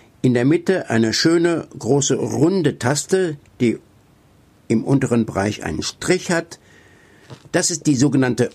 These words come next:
OK-Taste. Die hat noch mehr Funktionen. Das ist mir nicht gleich aufgegangen und die Bedienungsanleitung war da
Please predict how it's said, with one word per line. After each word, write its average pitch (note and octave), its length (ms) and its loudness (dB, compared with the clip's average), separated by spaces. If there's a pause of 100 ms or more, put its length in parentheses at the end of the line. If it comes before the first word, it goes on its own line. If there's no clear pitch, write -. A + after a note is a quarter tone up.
OK-Taste. - 840 -2 (1300)
Die A#2+ 80 2
hat D3 160 -2
noch C3+ 280 0
mehr D3+ 220 2
Funktionen. A#2+ 840 0 (500)
Das A#2 180 -2
ist D#3 140 -2
mir D3 140 2
nicht D3+ 280 2
gleich C#3 380 -2
aufgegangen A2+ 840 0
und A2 140 -2
die A#2+ 60 0
Bedienungsanleitung C#3+ 1500 2
war B2+ 340 -2
da B2 420 -2